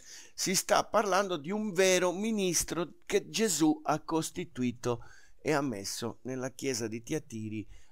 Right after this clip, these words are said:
affinché la guidasse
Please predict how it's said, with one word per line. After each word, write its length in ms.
affinché 800
la 260
guidasse 1080